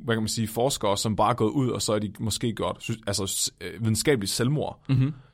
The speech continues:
Speaker 1: Fordi alle de andre forskere tør jo ikke gøre det. De tør jo ikke st-, sige, at det kommer til at ske det her, eller lave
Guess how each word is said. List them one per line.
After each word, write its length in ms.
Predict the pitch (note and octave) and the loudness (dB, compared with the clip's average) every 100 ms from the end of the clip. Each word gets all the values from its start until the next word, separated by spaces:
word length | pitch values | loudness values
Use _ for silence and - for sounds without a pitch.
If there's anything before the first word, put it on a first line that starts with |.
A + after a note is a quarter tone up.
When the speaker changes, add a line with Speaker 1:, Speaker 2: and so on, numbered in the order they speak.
| _ | _
Speaker 1:
Fordi 440 | - A#2 B2 A2+ A2 - - | -8 -2 0 0 -2 -14 -2
alle 160 | C3+ E3 | 2 2
de 100 | B2 | 2
andre 180 | D#3+ | 0
forskere 420 | F3+ A#2 C3 - G#2+ | 0 0 0 -2 -2
tør 180 | - | 0
jo 80 | G2+ | 2
ikke 180 | D#3+ F#3 | 2 2
gøre 220 | G2+ A#1+ | 0 0
det. 180 | - - | -6 -8
De 60 | C3 | -4
tør 180 | - | 0
jo 60 | C3 | 2
ikke 120 | E3+ | 2
st-, 140 | - - - | -2 -6 -10
sige, 680 | - - C3 A2+ G2 G#2+ A#2 - _ _ _ | -4 -2 0 2 0 -2 -8 -16 _ _ _
at 180 | A2+ - | -6 -4
det 80 | G#2+ | -6
kommer 200 | G#2+ F2 | -6 -6
til 140 | - | -4
at 60 | G2 | -2
ske 180 | - G2+ | -2 -4
det 100 | F#2 | -4
her, 60 | F2+ E2+ | -4 -4
eller 140 | F#2 | -2
lave 440 | F#2+ G2+ A2 B2+ | 0 2 4 2